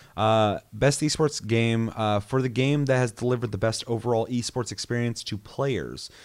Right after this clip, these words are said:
uh, inclusive of tournaments, community support, content updates, irrespective of game or genre or platform, not game, irrespective of genre or platform. And then we got Call of Duty, Counter-Strike Global Offensive, which I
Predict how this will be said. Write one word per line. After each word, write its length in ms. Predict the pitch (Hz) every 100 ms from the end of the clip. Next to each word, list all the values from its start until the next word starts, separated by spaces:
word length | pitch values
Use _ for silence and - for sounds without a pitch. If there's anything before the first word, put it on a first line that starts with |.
| - - _
uh, 300 | 104 98 92 - -
inclusive 800 | 117 113 - 139 139 - 156 143
of 240 | 110 104
tournaments, 380 | - 165 170 -
community 460 | - 147 147 143
support, 420 | 139 - 143 143 -
content 440 | 135 131 135 -
updates, 520 | 107 - 104 101 - - _ _ -
irrespective 600 | 123 131 - 113 120 107
of 300 | 95 98 - _
game 480 | - 101 117 143 151 - -
or 240 | 104 98 - _ 104
genre 460 | 87 101 113 92 76
or 80 |
platform, 400 | 85 - 76 85
not 160 | 87 82
game, 260 | 73 60 - _ - _ _
irrespective 480 | - 110 - 101 107
of 140 | 90 82
genre 340 | 90 90 87
or 240 | 90 85 92 _
platform. 480 | - 85 82 69 64 - - - -
And 100 | 104
then 60 |
we 80 | 101
got 140 | 107
Call 160 | - 135
of 60 | 131
Duty, 260 | 113 131 139 _ _ _ _ _ _ - -
Counter-Strike 500 | 117 110 - 110 107
Global 240 | 98 92
Offensive, 580 | 87 - 127 - 139 139
which 140 | 92
I 60 | -